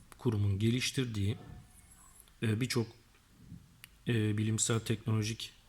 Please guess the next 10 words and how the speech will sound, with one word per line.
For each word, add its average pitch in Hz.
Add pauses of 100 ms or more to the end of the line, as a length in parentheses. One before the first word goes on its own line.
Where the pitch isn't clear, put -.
(160)
e, 110
yeniliğe 107
ev 113
sahipliği 107
yapan, 98 (320)
e, 104
bu 117
kurum, 120 (1200)
e, 110
bir 151